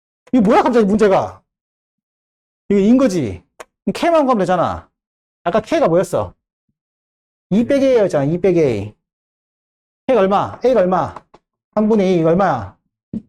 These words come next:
삼 분의 사. 뭘 복잡해, 젠장을. 삼 분의 사 두 개 더하면 삼 분의 얼마야?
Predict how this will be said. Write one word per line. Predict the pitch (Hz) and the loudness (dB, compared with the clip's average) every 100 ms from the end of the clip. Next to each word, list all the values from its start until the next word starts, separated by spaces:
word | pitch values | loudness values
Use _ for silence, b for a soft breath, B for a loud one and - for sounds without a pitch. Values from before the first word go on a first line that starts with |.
| _ _ _ _ | _ _ _ _
삼 | 208 | -2
분의 | 208 208 | 0 0
사. | - 147 127 113 | -2 -2 -2 -2
뭘 | 151 285 415 415 | 0 2 0 -2
복잡해, | 202 - 277 208 | -4 -2 -4 -2
젠장을. | - 175 196 165 - - _ _ _ _ _ _ _ _ _ _ _ _ _ - | -2 -2 -2 -2 -6 -16 _ _ _ _ _ _ _ _ _ _ _ _ _ 0
삼 | 254 | 2
분의 | 277 240 | 4 2
사 | |
두 | 233 | 0
개 | 226 | 0
더하면 | 240 233 | 0 0
삼 | 247 | 0
분의 | 262 247 | 2 2
얼마야? | 196 196 135 104 | 0 0 -2 -8